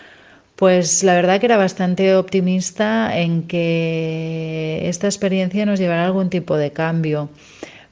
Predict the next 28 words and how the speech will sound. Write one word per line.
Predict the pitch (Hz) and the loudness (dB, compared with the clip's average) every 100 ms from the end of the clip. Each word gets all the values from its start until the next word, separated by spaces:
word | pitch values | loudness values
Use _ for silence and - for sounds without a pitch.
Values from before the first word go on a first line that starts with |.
| _ | _
Pero | - 190 185 | 4 6 6
una | 185 196 | 4 2
vez | 208 208 | 0 0
se | 226 | 0
han | 214 208 208 202 | 0 0 0 2
empezado | 202 202 202 208 202 | 0 -2 -2 0 2
a | 196 | 2
levantar | 190 190 185 196 190 | 2 0 -2 -2 -2
las | 190 185 | -2 -2
restricciones | 175 - 180 175 - 220 233 226 220 208 190 | -4 -6 -6 -8 -2 0 2 2 2 0 0
y | |
un | 190 | 0
poco | 185 185 190 | 0 0 2
la | 180 | 2
vida | 175 175 175 175 | 2 0 0 0
ha | 170 | 0
vuelto | 175 165 180 | -2 -2 -2
a | |
la | 180 | -2
normalidad, | 175 175 175 175 170 175 190 214 220 - - _ - | -2 -2 -4 -2 -2 -2 -2 -4 -8 -14 -20 _ -2
cada | 202 | 2
vez | 190 196 196 - | 4 2 -2 -8
soy | - 196 | -4 -2
más | 180 175 180 | 0 -2 -2
escéptica | 165 170 175 170 165 165 | -6 -2 -4 -4 -6 -4
en | |
este | 160 156 165 | -4 -6 -8
sentido. | 165 156 151 165 160 165 | -6 -6 -4 -2 -2 -4